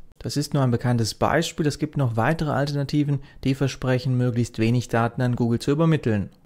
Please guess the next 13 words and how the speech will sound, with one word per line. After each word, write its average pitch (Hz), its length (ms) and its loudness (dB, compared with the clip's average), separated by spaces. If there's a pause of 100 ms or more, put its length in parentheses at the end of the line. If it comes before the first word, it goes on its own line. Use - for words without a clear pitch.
(120)
Sowohl 123 260 2
mit 151 200 2
an 143 140 0
Google 170 200 0
Chromium 180 480 4
als - 240 2
auch 139 80 4
mit 131 340 0
Brave 131 360 2 (240)
lässt 120 220 0
sich 127 100 -4
die 113 120 -2
Datensammelwut 143 920 2